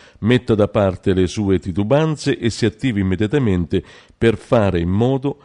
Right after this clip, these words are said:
che la nuova ge-, stagione estiva trovi la strada litoranea all'altezza della sesta bandiera blu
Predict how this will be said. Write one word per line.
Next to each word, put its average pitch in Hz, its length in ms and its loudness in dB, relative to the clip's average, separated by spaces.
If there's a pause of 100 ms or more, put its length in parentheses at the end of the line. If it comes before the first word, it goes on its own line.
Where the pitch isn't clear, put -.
(160)
che 92 180 -2
la 90 140 0
nuova 107 340 0
ge-, 113 220 -4
stagione 95 760 -2
estiva 120 600 -4 (340)
trovi 117 360 2
la 90 120 -2
strada 120 420 0
litoranea 120 840 -2
all'altezza 117 720 0
della 92 340 0
sesta 107 480 -2
bandiera 92 460 -2
blu 117 200 0